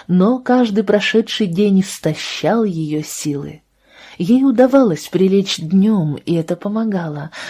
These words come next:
однако сон урывками не позволит ей сохранить здоровье.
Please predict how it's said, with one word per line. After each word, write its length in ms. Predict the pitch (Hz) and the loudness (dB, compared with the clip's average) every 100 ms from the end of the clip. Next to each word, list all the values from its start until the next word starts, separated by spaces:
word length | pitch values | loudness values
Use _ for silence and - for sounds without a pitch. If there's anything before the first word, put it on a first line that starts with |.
| - - | -14 -4
однако 680 | 175 160 175 226 262 254 233 | -2 0 2 2 0 -2 -4
сон 460 | - - 220 247 | -2 2 2 4
урывками 560 | 220 214 220 - 208 190 | 2 2 0 -2 -2 0
не 260 | 185 175 247 | 0 0 -2
позволит 640 | 220 185 156 165 175 160 | -2 -4 -2 -2 -2 -4
ей 180 | 156 156 | -4 -4
сохранить 640 | - 151 - 151 147 143 | -6 -8 -6 -4 -4 -8
здоровье. 680 | 143 147 151 139 143 143 | -8 -6 -4 -6 -10 -12